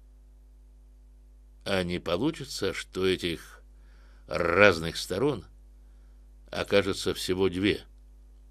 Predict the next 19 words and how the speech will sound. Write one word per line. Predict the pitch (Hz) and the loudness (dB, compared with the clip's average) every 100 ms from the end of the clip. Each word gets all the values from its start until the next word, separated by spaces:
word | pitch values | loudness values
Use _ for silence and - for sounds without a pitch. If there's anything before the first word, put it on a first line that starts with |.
| - - - - - - - - | -20 -20 -20 -20 -20 -20 -20 -2
Тот | - 170 - | 4 4 4
свет | - 82 - - - - - - - - - - - - - | -4 -6 -10 -18 -20 -20 -20 -20 -20 -20 -20 -20 -20 -20 -6
и | - 127 | 4 8
этот. | 101 85 - - - - - - - - - - - - | 8 6 -4 -14 -20 -20 -20 -20 -20 -20 -20 -20 -20 -14
Серёга | - 80 80 78 76 | -4 0 0 0 -2
криво | 80 80 76 | -2 -2 -6
усмехнулся. | 73 85 78 80 - - - - - - - - - - - - - - | -8 -10 -8 -12 -12 -14 -16 -20 -20 -20 -20 -20 -20 -20 -20 -20 -20 -8
Причём | - 92 - 101 98 | 0 2 4 4 4
двое | 85 104 165 107 | 2 6 6 6
из | 82 | 4
нас | 80 78 - - | -2 -2 -4 0
троих | 98 87 82 71 - | 4 6 6 2 -2
прямиком | - 92 87 - 151 165 - | 2 2 2 2 2 2 -2
угодят | 82 80 107 139 - - - - - | -2 2 2 2 -4 -20 -20 -14 -6
как | 80 80 | -2 4
раз | 131 - - | 4 4 -4
на | 73 98 | 2 2
тот | - 85 - | 4 4 2
свет. | - - - - | -2 -4 -8 -12